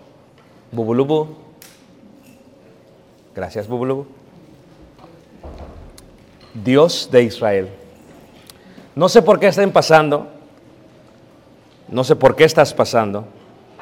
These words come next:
pero Dios sabe por lo que estamos pasando. Y porque Dios sabe por lo que estamos pasando, es hermoso saber que Él es el Rey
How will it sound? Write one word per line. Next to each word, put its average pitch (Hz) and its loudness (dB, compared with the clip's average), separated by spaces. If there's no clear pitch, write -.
pero 123 2
Dios 170 0
sabe 185 4
por 139 0
lo 123 -2
que 117 -6
estamos 131 -6
pasando. 92 -14
Y 127 -8
porque 143 -2
Dios 208 2
sabe 233 2
por 180 -2
lo 156 2
que 135 -10
estamos 208 -2
pasando, 214 -4
es 143 -4
hermoso 156 0
saber 147 4
que 147 4
Él 156 4
es 151 0
el 135 2
Rey 147 -2